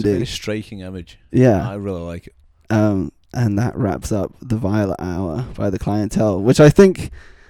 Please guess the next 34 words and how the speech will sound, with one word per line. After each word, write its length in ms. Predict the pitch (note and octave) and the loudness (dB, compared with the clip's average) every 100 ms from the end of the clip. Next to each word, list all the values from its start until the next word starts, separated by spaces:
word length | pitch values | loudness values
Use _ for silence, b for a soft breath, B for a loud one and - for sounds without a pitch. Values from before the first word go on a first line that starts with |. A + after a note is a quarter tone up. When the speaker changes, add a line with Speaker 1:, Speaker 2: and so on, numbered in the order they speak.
| b - | b -2
Speaker 2:
one 140 | A#2+ C3 | 4 6
of 80 | B2 | 6
the 100 | B2+ | 6
things 220 | B2 B2 | 6 6
I've 120 | A2+ | 4
got 160 | B2+ F#2+ | 2 2
to 80 | A#2+ | 4
mention 260 | A2+ A#2 | 4 4
at 60 | G#2 | 2
the 60 | |
top 280 | G#2 A#2 G#2+ | 2 0 2
is 180 | A2 A#2 | 0 4
one 100 | B2+ | 6
of 60 | C3+ | 8
the 80 | |
main 300 | A#2+ A#2+ B2 | 6 4 2
reasons 400 | A#2 A2+ A2+ A2 | 0 -2 -2 -4
I 80 | G#2+ | -4
want 200 | G#2+ G#2+ | -8 -10
to 60 | A2 | -6
talk 180 | A2+ - | -8 -6
about 220 | G2 E2 | -10 -8
the 80 | G#2 | -8
Clientele 560 | - G2 F#2+ G2+ G2 | -4 -2 -2 -2 -2
is 160 | G2+ F#2 | -2 -4
because 640 | F#2 - G#2 G#2 F#2 - _ b b b b _ _ | -8 -6 -4 -4 -8 -12 _ b b b b _ _
they 220 | - G2 G2+ | -2 2 2
are 420 | G#2 G#2+ G#2 E2 - | 2 2 0 -2 0
perpetually 760 | A2+ - G#2 - G#2+ F#2+ G2 | 2 2 -2 -4 -4 -2 0
underrated. 720 | D2+ G2 F#2+ G2+ A2+ A2+ - G2+ | 0 -2 -2 0 2 0 -2 0
They 100 | G#2+ | 2
are, 160 | G#2+ | 2
like, 220 | G#2 G#2 | 0 -4
critically 760 | - A2+ - G#2 - G2 F#2 | -2 -2 0 -2 0 0 0